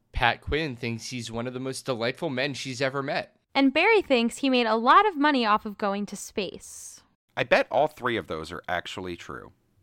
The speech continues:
Speaker 3: So next question, if each person could have planned and taken any one thing home from the show,
Speaker 1: Barry would have taken his original pair of underwear in an answer that he turned into an advertisement for his undergarments.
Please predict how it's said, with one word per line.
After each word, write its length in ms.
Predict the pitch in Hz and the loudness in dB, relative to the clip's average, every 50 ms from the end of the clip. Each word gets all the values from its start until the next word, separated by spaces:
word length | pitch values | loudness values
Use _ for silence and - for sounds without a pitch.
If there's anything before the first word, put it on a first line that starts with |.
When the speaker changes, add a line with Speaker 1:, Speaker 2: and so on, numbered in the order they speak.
| _ | _
Speaker 3:
So 220 | - - - 175 147 | -10 2 4 4 4
next 360 | 139 143 170 214 - - - | 6 4 4 2 2 0 2
question, 360 | - 170 143 - - 143 131 | 4 4 4 4 0 0 0
if 240 | 120 - 156 147 - | 2 0 0 0 0
each 280 | - 240 311 - - - | 0 0 0 0 -2 4
person 420 | - 220 196 185 - 160 131 127 | 6 6 6 6 4 0 -2 -2
could 160 | 123 - 156 143 | 0 0 0 0
have 140 | 143 - | -2 -4
planned 320 | - 180 165 180 185 185 170 | 0 0 2 2 2 0 -2
and 120 | 156 143 | -4 -2
taken 300 | - 165 147 - 151 135 - | -2 -2 -2 -2 -4 -4 -2
any 220 | 147 160 165 147 | 0 0 0 2
one 220 | 139 147 143 143 | 2 2 0 0
thing 260 | 143 - 151 131 127 127 | -2 -2 -2 -2 0 0
home 280 | 120 147 139 135 127 | 0 0 0 0 -2
from 440 | 117 - - 175 226 311 370 359 311 | -6 -6 4 8 8 8 8 6 2
the 120 | 233 131 | 2 2
show, 640 | - - - - 98 82 71 62 55 62 65 90 127 - _ _ _ _ - - | 0 0 -2 -2 -2 -4 -4 -6 -8 -8 -8 -10 -10 -12 _ _ _ _ -10 -4
Speaker 1:
Barry 300 | 104 104 110 127 160 165 | -2 -2 0 0 -2 -2
would 140 | 151 156 | 0 -2
have 100 | 143 131 | -2 -2
taken 360 | - - 139 135 123 131 135 131 | -4 -2 -2 -2 -2 -2 -6 -6
his 220 | 123 139 117 113 | -6 -8 -8 -8
original 440 | 113 98 107 113 113 131 135 123 117 | -6 -4 -4 -4 -4 -4 -4 0 2
pair 220 | 117 120 120 107 | 2 2 2 0
of 120 | 113 104 110 | -2 -2 -4
underwear 540 | 117 113 110 95 95 85 78 76 80 - _ - - - | -4 -4 -4 -4 -6 -6 -8 -8 -12 -14 _ -20 -20 -10
in 120 | 110 113 | 0 2
an 120 | 120 120 117 | 2 2 4
answer 260 | 120 143 143 - 151 | 0 0 2 2 2
that 160 | 120 120 117 117 | 2 2 -2 -2
he 120 | 139 165 | -4 -6
turned 420 | 160 - - 165 160 147 120 104 | -8 -6 -2 0 2 2 2 2
into 240 | 101 101 95 101 107 | 0 -4 -4 -4 -4
an 80 | 101 95 | 2 6
advertisement 760 | 101 110 117 131 135 - 180 180 185 151 120 117 110 107 - - _ | 6 6 6 4 2 6 6 6 6 6 2 0 -2 -4 -4 -10 _
for 300 | - - - 104 85 78 | -20 -14 -8 -6 -6 -6
his 160 | 90 120 117 156 | -4 -2 6 6
undergarments. 840 | 208 214 175 113 - 90 90 87 78 73 80 92 92 - - - | 6 6 6 0 -2 -2 -4 -4 -6 -8 -12 -10 -8 -6 -8 -8